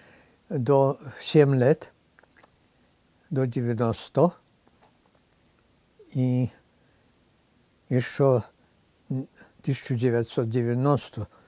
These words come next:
ещё поехал на такую экскурсию. Там мне сказали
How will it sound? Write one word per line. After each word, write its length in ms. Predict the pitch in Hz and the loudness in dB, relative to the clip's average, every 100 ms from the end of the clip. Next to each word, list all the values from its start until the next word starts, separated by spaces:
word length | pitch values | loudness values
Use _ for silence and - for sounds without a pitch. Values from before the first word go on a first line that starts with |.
| _ _ _ - | _ _ _ -4
ещё 360 | 123 - - | -4 -4 -8
поехал 640 | 123 135 123 131 - 117 113 _ _ _ _ _ _ - | -6 -2 2 2 2 -2 -2 _ _ _ _ _ _ -10
на 240 | 143 113 | -6 -4
такую 500 | 113 110 - 123 117 | -4 -6 -2 0 0
экскурсию. 720 | 113 - - 139 123 - 113 - _ _ _ _ _ - | -2 -4 2 2 2 -2 -6 -6 _ _ _ _ _ -8
Там 160 | 117 | -6
мне 160 | 110 113 | -4 -4
сказали 640 | - - 113 127 113 110 | -6 -6 0 2 2 0